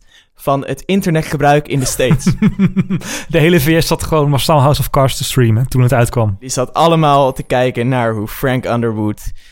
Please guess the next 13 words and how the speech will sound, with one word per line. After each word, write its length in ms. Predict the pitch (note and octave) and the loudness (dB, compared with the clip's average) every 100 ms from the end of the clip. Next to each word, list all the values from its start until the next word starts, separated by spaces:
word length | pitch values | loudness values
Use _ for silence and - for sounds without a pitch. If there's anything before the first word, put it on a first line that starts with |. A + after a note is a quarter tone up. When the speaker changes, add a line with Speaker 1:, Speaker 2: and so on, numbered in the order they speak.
| _ _ | _ _
Speaker 1:
eh, 300 | - G2 E2+ - - | -10 -8 -8 -12 -6
alles 300 | A#2+ A2 A2+ | -4 -2 -4
in 80 | G#2+ | -6
zijn 160 | G#2+ | -6
greep 320 | G#2 A#2 A2+ | -6 -4 -2
houdt. 440 | A#2+ A2 - - - | -2 -2 -4 -10 -8
Maar 100 | C#3+ | -6
goed, 180 | C3 - | -6 -6
dat 200 | A2+ D#3 | -4 -2
terzijde. 480 | D3+ C#3+ D#3+ D#3 B2+ | 0 2 2 4 2
Speaker 2:
No 160 | F#3 G#3 | 2 0
spoilers, 500 | - F#3+ E3+ B2 - | 2 2 2 2 2
man. 400 | B2+ D3 D#3 | 2 4 2